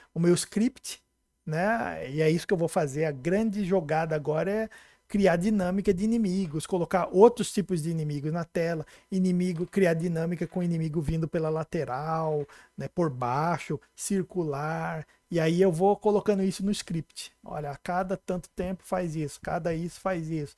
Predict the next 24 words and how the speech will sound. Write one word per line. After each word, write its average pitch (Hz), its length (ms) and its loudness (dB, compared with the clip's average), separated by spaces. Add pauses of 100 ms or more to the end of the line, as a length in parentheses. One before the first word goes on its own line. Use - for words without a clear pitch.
(460)
Então, 180 640 -2
é, 160 220 -6
pode 165 320 -4
ter 180 460 0
até 185 100 0
alguma 196 320 0
certa 190 320 -2
inteligência 170 680 -2
depois 151 480 -4
lá 143 120 -4
no 143 100 -4
script, - 600 -6
né, 165 140 -6
pra 156 240 -6
ele 151 440 -4 (480)
ou 175 200 2
fazer 165 280 2
alguma 147 280 0
coisa, 202 360 0
ou 151 120 -2
fazer 156 240 -2
alguma 139 260 -4
outra 143 280 -4
coisa, 175 680 -4